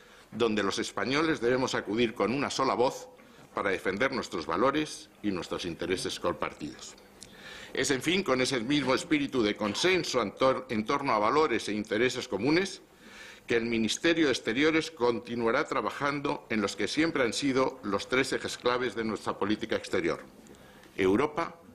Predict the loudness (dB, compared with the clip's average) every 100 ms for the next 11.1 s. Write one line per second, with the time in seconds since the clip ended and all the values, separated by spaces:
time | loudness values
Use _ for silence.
0 | -20 -10 -4 0 2 0 0 -2 -4 -12
1 | -20 -6 0 0 2 -2 0 0 -2 -4
2 | -14 -20 -20 -20 -20 -8 0 0 0 2
3 | 2 2 2 0 -4 -18 -20 -4 0 2
4 | 2 4 4 2 2 0 2 0 0 -2
5 | -4 -12 -8 -2 -2 2 2 2 0 0
6 | 0 2 0 -2 -8 -6 -2 2 2 2
7 | 0 0 -10 -16 -20 -20 -20 -20 -20 -20
8 | -20 -16 -14 -14 -14 -4 2 4 4 2
9 | 4 2 0 -2 0 2 2 2 0 0
10 | 0 2 2 0 0 -4 0 0 2 2